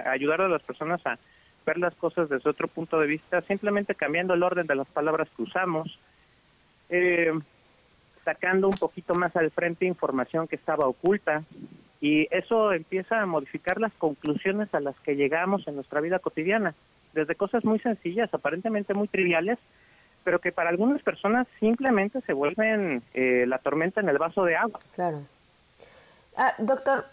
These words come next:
Speaker 2: eh, por cierto que tengo una versión menos elegante que la del, las pompas del David, ahorita, ahorita se la cuento, <laughs> pero antes, ¿cómo, cómo podemos detectar que alguien cercano necesita ayuda? ¿Cuáles son esos focos rojos?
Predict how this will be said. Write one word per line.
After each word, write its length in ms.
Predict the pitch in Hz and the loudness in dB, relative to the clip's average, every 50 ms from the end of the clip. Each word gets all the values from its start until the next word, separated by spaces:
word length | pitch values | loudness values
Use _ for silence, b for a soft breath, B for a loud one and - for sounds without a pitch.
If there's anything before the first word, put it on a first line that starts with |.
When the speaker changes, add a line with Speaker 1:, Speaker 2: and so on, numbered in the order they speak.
| _ _ - | _ _ -14
Speaker 2:
eh, 100 | - - - _ _ _ _ - - - - _ _ _ | -14 -14 -16 _ _ _ _ -20 -20 -20 -20 _ _ _
por 140 | - 185 185 | -4 -2 -2
cierto 240 | - 214 202 - 208 | 0 0 -2 -2 -2
que 100 | - - | -4 -2
tengo 320 | - - 180 185 196 196 | 0 0 0 0 2 2
una 260 | 190 185 185 180 175 170 | 2 2 2 2 2 2
versión 420 | 156 139 147 - - 165 160 160 | 0 0 -2 -2 0 0 0 2
menos 280 | 165 165 170 170 151 175 | 0 0 -2 -2 -2 0
elegante 480 | 139 131 135 135 143 143 147 151 156 | 0 2 2 0 0 -2 -2 -4 -4
que 120 | - - 120 | -4 -2 -2
la 240 | 127 127 120 120 | 0 0 0 0
del, 640 | 113 117 127 131 131 123 123 120 120 120 120 98 - - - - - - - - - | 0 0 0 0 0 0 -2 -2 -2 -2 -4 -4 -6 -10 -14 -20 -18 -18 -16 -10 -6
las 200 | 135 143 131 - | -4 -4 -4 -4
pompas 320 | - 156 151 143 156 156 143 | -4 -4 -4 -2 -2 -2 0
del 140 | 151 147 | 0 0
David, 240 | 135 143 139 151 156 - - - | 0 2 2 0 -2 -2 -6 -8
ahorita, 520 | 127 127 131 - - 135 131 127 - - _ - | -6 -6 -6 -4 -4 -4 -4 -4 -6 -10 _ -8
ahorita 220 | - 139 139 - - | -4 -4 -4 -4 -4
se 120 | - 151 | -4 -2
la 80 | 143 147 | -2 -2
cuento, 300 | - - 185 160 - 160 - | -2 -2 -4 -4 -4 -8 -10
<laughs> 60 | - | -6
pero 140 | 175 180 175 | -2 0 0
antes, 400 | 170 196 202 - 208 208 - B B B B B B B B B B B - | 0 0 0 -2 -4 -6 -6 B B B B B B B B B B B -4
¿cómo, 500 | 311 302 302 302 320 320 320 302 - - - - - 208 - | -2 0 2 2 2 2 2 0 -2 -8 -16 -18 -14 -10 -6
cómo 180 | 269 285 285 | -4 -4 -2
podemos 380 | 285 277 254 247 240 233 240 226 | -2 -2 0 0 0 0 0 0
detectar 480 | 226 226 - 170 - - 202 196 202 | -2 -2 -4 -4 -2 0 0 0 0
que 100 | 196 - | -2 -2
alguien 280 | 190 170 - 175 180 175 | -4 -4 -4 -6 -8 -6
cercano 480 | - 175 160 151 - 170 156 160 156 156 | -6 -8 -8 -6 -4 -4 -4 -2 -2 -4
necesita 520 | 151 151 143 143 139 - 147 - - 143 | -4 -6 -8 -10 -12 -12 -12 -8 -6 -6
ayuda? 380 | 131 127 147 151 156 180 - - | -6 -2 -2 -2 -2 -2 -4 -6
¿Cuáles 280 | - 185 165 160 - | -4 -6 -6 -6 -6
son 160 | - 160 156 | -8 -8 -8
esos 260 | 156 151 - 143 131 - | -8 -8 -8 -12 -12 -10
focos 340 | - 139 - - 143 135 | -12 -12 -10 -10 -10 -6
rojos? 440 | 147 170 175 - - 277 285 - - | -4 -6 -6 -6 -6 -10 -10 -12 -14